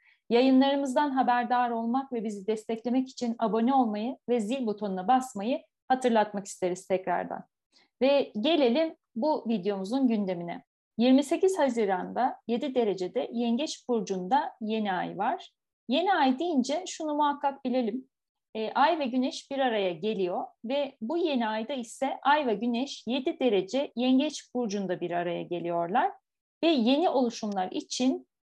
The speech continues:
birbirine merhaba diyorlar. Şimdi gökyüzünde ne gibi hareketler ve açılar var, ona bir göz atalım. Sonra da gökyüzü mesajları okuma kısmında sözü sana bırakacağım Tülgüncüm.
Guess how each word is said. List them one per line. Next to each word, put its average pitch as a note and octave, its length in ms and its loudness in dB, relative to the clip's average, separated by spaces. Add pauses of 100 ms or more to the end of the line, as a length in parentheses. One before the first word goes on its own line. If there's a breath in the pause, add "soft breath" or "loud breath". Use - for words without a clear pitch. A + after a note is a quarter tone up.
(180)
birbirine A3+ 800 0
merhaba G3+ 460 -2
diyorlar. - 520 -6 (720 soft breath)
Şimdi D#4 440 2
gökyüzünde D4+ 800 4
ne C#4+ 80 4
gibi C4 240 -2
hareketler G#3 1120 -2 (420)
ve A3 120 2
açılar A3+ 540 2
var, G3 300 0
ona B3 240 -2
bir B3 120 -4
göz G#3+ 260 -4
atalım. G3+ 520 -8 (260)
Sonra C#4+ 500 2
da C4+ 320 4 (280)
gökyüzü A3+ 420 -2
mesajları A3 1040 -2
okuma A#3 340 -4
kısmında F3 480 -10
sözü B3 580 0 (140)
sana B3+ 320 0
bırakacağım F#3 500 -6
Tülgüncüm. F#3 560 -6